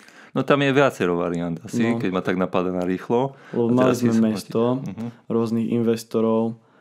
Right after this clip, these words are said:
Speaker 2: ale mesto pochybujem, že nám bude niečo platiť, lebo mesta sami o sebe nemajú dosť peňazí.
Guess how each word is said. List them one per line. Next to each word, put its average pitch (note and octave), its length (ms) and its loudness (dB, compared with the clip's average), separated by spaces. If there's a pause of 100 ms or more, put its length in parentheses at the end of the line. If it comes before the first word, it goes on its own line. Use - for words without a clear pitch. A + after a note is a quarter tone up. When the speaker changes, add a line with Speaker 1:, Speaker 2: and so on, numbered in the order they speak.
(240)
Speaker 2:
ale A2 340 0
mesto A2+ 320 -4
pochybujem, A2+ 500 -4
že A2 80 -6
nám A2+ 160 -2
bude G#2+ 160 0
niečo G#2+ 260 -4
platiť, A#2 640 -4
lebo G#2+ 880 -4 (340)
mesta A2+ 320 -6
sami A2+ 260 -2
o A2 80 0
sebe A2 220 -6
nemajú G#2+ 320 -2
dosť G#2+ 240 -10
peňazí. G#2+ 460 -6